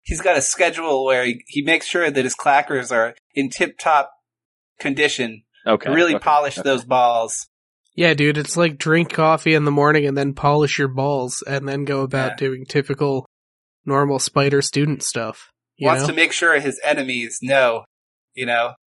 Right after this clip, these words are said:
Speaker 3: His balls are clean and they're ready.
Speaker 1: They're well maintained. This is a guy who knows how to use 'em. <laughs>
Speaker 2: Okay. Well, at least your balls aren't inert.
Speaker 1: Does that mean they don't work?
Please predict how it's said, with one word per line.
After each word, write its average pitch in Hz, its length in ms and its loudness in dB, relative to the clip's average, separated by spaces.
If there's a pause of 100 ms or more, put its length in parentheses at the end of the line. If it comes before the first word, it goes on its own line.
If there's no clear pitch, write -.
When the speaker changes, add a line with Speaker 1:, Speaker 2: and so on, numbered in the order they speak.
(120)
Speaker 3:
His 156 180 0
balls 156 460 4
are 143 60 -2
clean 147 600 0 (140)
and 135 240 -6
they're 151 240 4
ready. 139 400 2 (400)
Speaker 1:
They're 139 140 -4
well 165 240 2
maintained. 143 580 0
This 135 260 -4
is 139 140 -8
a 139 60 -2
guy 131 260 4
who 135 120 -10
knows 127 220 -4
how 127 120 2
to 117 80 -2
use 123 260 -6
'em. 110 180 -8 (560)
<laughs> - 80 4 (1600)
Speaker 2:
Okay. 110 320 2 (640)
Well, 147 160 -6 (760)
at - 40 -4
least 107 180 2
your 95 80 0
balls 107 320 2
aren't 123 180 0
inert. 113 400 -4 (640)
Speaker 1:
Does 120 120 -10
that 139 160 4
mean 160 160 -4
they 151 100 0
don't 147 200 0
work? 120 280 -2